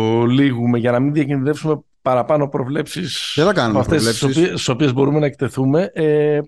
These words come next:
Speaker 1: πες μου κανένα λόγο. Έχουμε, έχουμε αναφερθεί σε διάφορα ονόματα. Άλλοι παίκτες που σου κάνει εντύπωση, ο Αυδίγια νομίζω είναι ένας.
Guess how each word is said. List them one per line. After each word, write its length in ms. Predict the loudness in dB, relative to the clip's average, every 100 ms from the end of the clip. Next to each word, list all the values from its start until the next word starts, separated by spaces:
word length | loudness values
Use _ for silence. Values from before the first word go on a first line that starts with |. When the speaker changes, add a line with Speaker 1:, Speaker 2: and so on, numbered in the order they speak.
| _
Speaker 1:
πες 120 | 0
μου 60 | 0
κανένα 240 | 0 -2
λόγο. 280 | -2 -4 -6 -4
Έχουμε, 320 | -4 -2 -2 -2 -6
έχουμε 240 | -8 -4
αναφερθεί 240 | -2 -2 -2
σε 100 | -2
διάφορα 420 | -2 -2 -6 -6
ονόματα. 500 | -4 -2 -2 -4 -8 _ _
Άλλοι 240 | -4 -2
παίκτες 220 | -2 -6 -6
που 60 |
σου 80 | -6
κάνει 180 | -2 0
εντύπωση, 320 | 0 -2 -2
ο 80 | 0
Αυδίγια 340 | 0 0 -2
νομίζω 240 | -4 -8 -6
είναι 140 | -4
ένας. 340 | -4 -4 -8